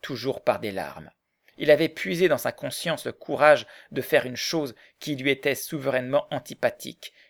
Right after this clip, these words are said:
et il était facile de voir combien il souffrait de la contrainte qu'il s'était imposée.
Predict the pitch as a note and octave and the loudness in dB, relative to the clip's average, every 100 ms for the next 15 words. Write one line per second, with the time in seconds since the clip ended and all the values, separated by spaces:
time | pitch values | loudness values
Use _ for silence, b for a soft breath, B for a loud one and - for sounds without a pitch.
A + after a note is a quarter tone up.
0 | b - D3 - D3+ C3+ C#3 - C#3 E3 | b 0 2 2 -2 -2 -2 0 -2 -2
1 | C3 A#2 C3 - C#3+ C3 C#3 A#2+ - - | -4 4 4 4 -4 -4 -4 -4 -8 -10
2 | - D3 B2+ G#2+ - C3 A#2 - C3+ - | -2 0 2 0 -2 -10 -8 -6 -6 -6
3 | - - - C3 B2+ A2+ - G#2+ F#2 F2+ | -12 -12 -10 -4 -2 -2 -6 -12 -12 -16